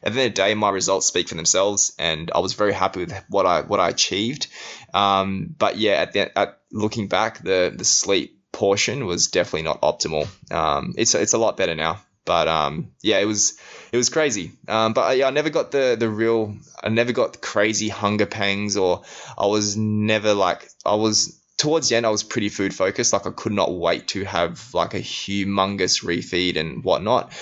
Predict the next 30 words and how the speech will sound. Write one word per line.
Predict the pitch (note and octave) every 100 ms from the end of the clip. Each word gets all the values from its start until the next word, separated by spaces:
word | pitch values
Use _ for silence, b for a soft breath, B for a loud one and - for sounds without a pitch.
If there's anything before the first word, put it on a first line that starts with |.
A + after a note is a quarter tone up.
| B B B -
But | B2+ - - -
up | D#3
until | F#3 E3 F3
that | C#3+ -
point, | C3+ D3+
like, | A2 A#2 - - - _ _ _ -
I | A#2+
was | B2 -
pretty | - C3+ A#2
good. | B2 G2+ G#2
Like, | F#2+ F#2+ F2
I, | G2 G2 -
I | G#2
didn't | - G#2+ G#2+ G2 -
feel | - G2+ G#2 G#2
the |
need | G2 F#2+ F#2+ -
to | -
binge, | G2+ - F#2 F#2+ F#2
or | F#2 F2+
didn't | F2 G#2+
feel | G2+ G#2
the | F#2+
need | F#2 F2+ F2+
to | G2
be | F2 E2+ F2 A2 -
a |
psycho | - - F#2+ F#2 F#2+
with | F#2+
food. | - G#2 F#2 F#2